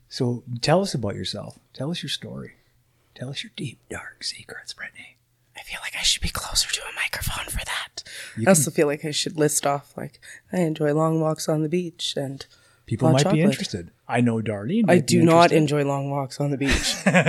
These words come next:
Speaker 2: although I like hot chocolate.
Speaker 1: Yeah.
Speaker 2: <laughs> Yeah.
Speaker 1: You're like, "I don't enjoy long walks anywhere, dude."
Speaker 2: No, well, no, I like long
Speaker 1: <laughs>
Speaker 2: walks, just,
Speaker 1: Yeah?
Speaker 2: like, to a Starbucks.
Speaker 1: Yeah.
Speaker 2: Yeah.
Speaker 1: To a Starbucks or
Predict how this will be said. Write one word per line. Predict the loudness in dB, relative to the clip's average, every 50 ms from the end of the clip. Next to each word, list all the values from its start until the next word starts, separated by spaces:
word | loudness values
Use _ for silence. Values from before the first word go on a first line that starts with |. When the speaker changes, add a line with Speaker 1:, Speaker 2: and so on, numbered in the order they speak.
| 4 2 2 2 4
Speaker 2:
although | 6 6 6 6
I | 6 4
like | 4 2 2 2
hot | 0 -4 -4 -4
chocolate. | -4 -4 -4 -4 -4 -6 -6 -6 -6 -4 -2
Speaker 1:
Yeah. | 2 2 4 4 4 4 2 0 -8 -18
Speaker 2:
<laughs> | -12 -8 -6
Yeah. | -4 0 4
Speaker 1:
You're | 6 8
like, | 8 8 6 4 2 2
"I | 4 6
don't | 6 6
enjoy | 4 2 4 4 4 6
long | 6 6 6 6 6
walks | 4 4 2 2 0
anywhere, | 2 2 4 4 2 2 0
dude." | -2 -2 -4 -4 -4 -4 -2
Speaker 2:
No, | 0 0
well, | 0 2 4 6 6 6 6 6
no, | 6
I | 8 6 6 6 6 6 6
like | 6 6
long | 6 6 6 6
Speaker 1:
<laughs> | 6 6 4
Speaker 2:
walks, | 2 0 -6 -8
just, | -6 -4 0 2
Speaker 1:
Yeah? | 4 4
Speaker 2:
like, | 4 2 0 -4 -12 -20 _ _ -4
to | 0 2 2
a | 4
Starbucks. | 4 2 2 2 2 2 0 -2 -4 -6 -12 -12 -14 _ _ -6
Speaker 1:
Yeah. | -4 -4 -4 -4 -8 -12 _ _ _ _ _ _ -8 -4
Speaker 2:
Yeah. | -2 -2 -2 0
Speaker 1:
To | 0 0
a | 0
Starbucks | 2 2 2 2 2 2 2 0 0 -4 -6
or | -6 -6 -8 -10